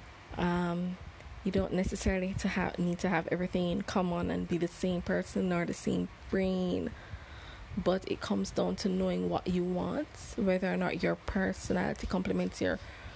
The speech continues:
spouse's personality, whether or not what your spouse is looking for, you're aligned to that, because some people look for people that align to them, um,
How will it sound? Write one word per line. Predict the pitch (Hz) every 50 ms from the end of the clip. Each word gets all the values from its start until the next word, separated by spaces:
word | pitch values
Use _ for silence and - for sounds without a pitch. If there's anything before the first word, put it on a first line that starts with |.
| - - -
spouse's | - - - - - 175 180 185 - - - -
personality, | - - 196 180 180 - - 202 196 190 185 185 180 185 185 - - 190 180 185 185
whether | 190 190 190 185 185 - 196 185 185 190
or | 190
not | 185 185 180 180 - - - - - - - - - - - - - - - -
what | 180 180 185 - -
your | 175 180 175 175 185
spouse | - - - - 214 196 196 202 - -
is | 185 185 -
looking | 202 185 - 190 185
for, | - - 190
you're | 185 185 190 185
aligned | 185 180 185 196 226 226 226 226
to | - 208
that, | - - - -
because | - - - - 208 - - - 220 - - - - - - - - - - - - - - - - -
some | - - - 226 247 254
people | - 320 311 - 294
look | 269 247 -
for | - - 226 214 - -
people | - - 214 196 - - 202
that | 196 196 196 - - - -
align | 185 180 175 180 180 185 196
to | 220 - 247
them, | 262 254 269 269 277 285 - - - - - - - - - - - - - - - -
um, | - 202 202 202 202 196 196 196 202